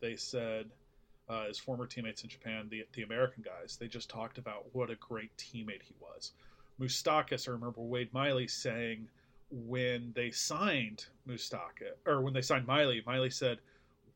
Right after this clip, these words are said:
"When we traded for Moustakas in, in Milwaukee,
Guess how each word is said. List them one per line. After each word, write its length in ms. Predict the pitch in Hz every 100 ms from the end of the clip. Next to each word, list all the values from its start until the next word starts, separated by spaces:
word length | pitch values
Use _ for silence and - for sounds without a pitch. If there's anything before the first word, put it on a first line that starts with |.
| - 113
"When 280 | 135 131 -
we 160 | 147
traded 480 | - - 135 143 135
for 100 | 131
Moustakas 800 | 123 117 - 123 117 131 120 - -
in, 400 | 120 113 117 110 123 - - _ _
in 120 | 117 110
Milwaukee, 600 | 95 117 131 131 101